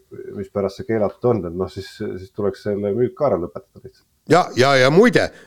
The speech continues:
Speaker 2: tegelikult, äh, jällegi ma ei mäleta, kes see komment-, suusa-, rahvusvahelistest suusakommentaatoritest ütleski. Me läksime vale teed pidi. Me oleks pidanud esiteks, punkt üks, lõpetama tootmise, punkt kaks, laod tühjaks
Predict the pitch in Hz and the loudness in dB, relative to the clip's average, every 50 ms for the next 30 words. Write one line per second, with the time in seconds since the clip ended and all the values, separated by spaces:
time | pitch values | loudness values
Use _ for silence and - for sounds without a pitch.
0 | _ _ _ - 190 214 214 180 165 151 - - 135 123 - - - 147 139 135 | _ _ _ 2 4 4 4 4 2 2 2 2 2 0 0 0 2 4 6 6
1 | 135 143 151 180 202 208 170 143 131 131 139 143 156 185 190 165 - - 135 135 | 6 4 4 4 4 4 4 4 4 4 4 4 6 6 4 4 2 2 2 2
2 | 170 170 - 151 135 147 151 147 143 139 156 147 131 - 175 196 165 165 147 117 | 2 4 2 2 4 4 4 4 4 4 4 4 4 6 4 4 6 4 4 4
3 | 120 160 196 - - 156 135 104 120 135 131 127 123 113 - - 120 - - 185 | 4 4 2 2 2 0 0 2 4 4 4 4 2 0 -2 -4 -4 2 4 4
4 | 190 151 151 135 143 143 139 127 - - 175 175 170 - 147 123 - - 107 104 | 6 6 4 4 4 4 4 4 4 4 4 2 2 0 -2 -2 -2 -2 -6 0
5 | - 180 180 180 175 123 - - - - - - - - - - - - 147 190 | 2 2 2 2 0 -4 -6 -4 -8 -10 -12 -12 -16 -20 -20 -4 2 2 4 4
6 | 214 - - 151 139 127 131 180 202 180 135 117 151 156 139 - - - 107 87 | 4 2 2 2 4 4 4 4 4 4 4 4 4 4 4 2 0 -4 -6 -6
7 | 78 64 - _ - - - _ - 131 143 147 147 - - 185 196 202 175 156 | -6 -8 -12 _ -20 -20 -6 _ 4 6 6 6 4 2 0 2 2 4 4 4
8 | 135 123 117 135 160 190 147 139 - - - 85 - - - - _ _ - 135 | 2 2 4 4 4 4 2 0 -4 -6 -8 -10 -8 -10 -12 -16 _ _ 0 0
9 | 120 - 190 190 190 - - - - _ _ - 165 180 - 156 - - 127 120 | 4 4 2 2 2 -2 -10 -12 -14 _ _ 2 4 4 4 0 0 0 0 0
10 | 117 117 - 226 247 226 - - - 170 143 - 156 139 120 - - - _ _ | 2 4 6 6 6 6 4 2 2 2 4 4 4 2 2 -2 -8 -16 _ _
11 | _ - 160 160 135 - - 185 185 185 - - - 147 156 175 208 196 165 135 | _ 2 2 2 2 0 0 0 0 2 0 -2 0 2 4 4 4 4 2 0
12 | - - - 214 240 220 202 165 127 - - - - | -2 -2 2 4 6 6 6 4 4 0 -4 -8 -10